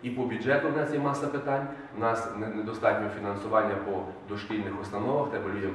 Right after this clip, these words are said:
платити заробітну плату, і в нас накопичувалось в перерві, ото коли були вибори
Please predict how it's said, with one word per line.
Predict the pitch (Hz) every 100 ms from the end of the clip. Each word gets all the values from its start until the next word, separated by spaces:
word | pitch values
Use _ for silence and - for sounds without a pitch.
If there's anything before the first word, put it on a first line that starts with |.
| 90
платити | - - -
заробітну | 98 92 - - 90
плату, | 95 110 - 151 - -
і | 104
в | 104
нас | 127
накопичувалось | - 107 101 131 131 120 117 117
в | - - -
перерві, | 98 113 110
ото | 104 101
коли | 104 104
були | 101 98
вибори | 95 123 123 117